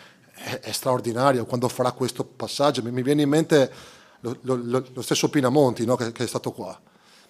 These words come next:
Pinamonti ha, ha avuto bisogno di alcune stagioni per arrivare a essere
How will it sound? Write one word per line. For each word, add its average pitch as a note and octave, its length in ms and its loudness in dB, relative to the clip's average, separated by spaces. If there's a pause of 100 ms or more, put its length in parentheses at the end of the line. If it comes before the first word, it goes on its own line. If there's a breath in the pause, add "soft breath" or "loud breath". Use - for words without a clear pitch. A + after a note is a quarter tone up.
Pinamonti C3+ 460 -2
ha, A#2 220 2
ha - 1200 -16
avuto C3+ 320 0
bisogno C#3 340 2
di B2+ 100 0
alcune C3 500 -2
stagioni C#3 580 2
per C3 120 -2
arrivare B2+ 520 4
a B2+ 80 2
essere B2+ 520 0